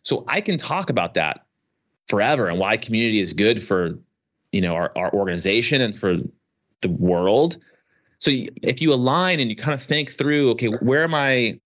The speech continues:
social media branding kind of principles, values? How do those align to Microsoft values? And really zoom in on that alignment,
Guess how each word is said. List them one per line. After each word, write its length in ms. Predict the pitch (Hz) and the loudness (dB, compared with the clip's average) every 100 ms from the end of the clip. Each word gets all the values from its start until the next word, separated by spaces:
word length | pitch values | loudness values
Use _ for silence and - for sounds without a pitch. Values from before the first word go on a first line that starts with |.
| _ | _
social 340 | - 127 123 | 0 2 2
media 280 | 117 117 117 | 2 4 2
branding 680 | 87 92 107 110 110 110 107 | 2 0 0 2 0 0 -2
kind 200 | - 104 | -2 -2
of 220 | 92 - | -4 -6
principles, 580 | - 110 107 107 104 104 | -2 -2 0 2 2 2
values? 600 | 98 90 104 123 147 147 - _ _ _ _ | 0 0 2 2 2 -2 -10 _ _ _ _
How 240 | - - 135 | -6 -2 0
do 80 | |
those 180 | 151 160 | 2 2
align 400 | 147 120 110 110 104 - | 2 0 0 -2 -4 -4
to 100 | 104 | -2
Microsoft 640 | 87 90 107 123 117 113 | 0 -2 -2 0 0 0
values? 600 | 113 120 135 147 156 - - _ _ _ - | 0 2 2 0 -2 -8 -14 _ _ _ -2
And 320 | 107 101 - - - | -2 -2 -6 -16 -8
really 520 | 98 110 131 135 127 | 0 2 4 2 0
zoom 280 | 95 110 110 | 0 0 2
in 160 | 107 98 | 2 0
on 160 | 90 | 0
that 160 | 90 87 | 0 0
alignment, 540 | 85 80 80 69 - | -2 -2 -4 -4 -8